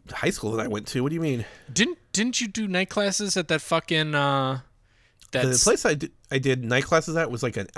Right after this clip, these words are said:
Speaker 1: a junior high, I think, or an elementary school. It was definitely not a high school.
Speaker 2: Okay, my
Speaker 1: It was
Speaker 2: fault.
Speaker 1: off of Milwaukee.
Speaker 2: <clears throat> Um,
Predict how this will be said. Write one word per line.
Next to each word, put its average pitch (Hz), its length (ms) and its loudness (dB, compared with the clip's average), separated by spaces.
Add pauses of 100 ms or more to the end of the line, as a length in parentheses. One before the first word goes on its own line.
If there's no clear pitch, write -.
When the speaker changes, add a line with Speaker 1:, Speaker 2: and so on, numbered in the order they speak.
(160)
Speaker 1:
a 107 220 -6
junior 123 340 0
high, 117 400 2
I 95 60 -6
think, 98 420 -10
or 117 80 -8
an 113 60 -10
elementary 117 380 -10
school. - 220 -12
It 78 60 -6
was 113 100 -6
definitely 147 320 2
not 107 180 -2
a 98 60 -4
high 101 180 -6
school. - 360 -14 (420)
Speaker 2:
Okay, 135 400 -4
my 113 160 -4
Speaker 1:
It - 180 -6
was 143 160 4
Speaker 2:
fault. - 20 6
Speaker 1:
off 202 200 6
of 139 140 4
Milwaukee. 113 800 2
Speaker 2:
<clears throat> 123 60 -12 (840)
Um, 110 440 -6